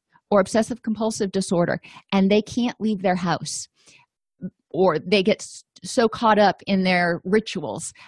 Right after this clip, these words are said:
that they can't make it to appointments. So how can we be creative? Instead of saying, "You have to come in for this appointment once a week for an hour when we meet face-to-face, yada, yada," what are some creative options for working with this client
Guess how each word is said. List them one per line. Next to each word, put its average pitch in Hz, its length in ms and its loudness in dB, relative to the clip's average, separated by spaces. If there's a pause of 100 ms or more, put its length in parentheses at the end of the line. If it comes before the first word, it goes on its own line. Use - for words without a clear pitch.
(140)
that 185 240 2
they 190 100 0
can't - 360 -4
make 190 260 0
it - 140 -6
to - 120 -6
appointments. - 600 -6
So 175 120 -2 (120)
how 233 100 2
can 269 160 -4
we 233 120 2
be 190 160 -4
creative? 175 640 -2
Instead 202 340 0
of 202 100 -2
saying, 190 300 0
"You 180 100 -2
have 190 360 -2
to 254 100 -4
come 214 240 0
in 202 360 0
for 196 160 0
this 190 360 -4 (360)
appointment 196 640 -2 (420)
once 175 360 -2
a 262 80 4
week 220 260 -2
for 175 220 -6
an 180 100 0
hour 180 640 2 (100)
when 160 200 0
we 139 100 2
meet 233 260 2
face-to-face, 196 760 -2
yada, 170 220 0
yada," 185 320 4 (440)
what 294 160 4
are 320 140 -2
some 254 120 0
creative 214 580 2
options 185 640 -2
for 196 500 2
working 185 360 0
with 165 160 -4
this 160 160 -8
client 160 540 -2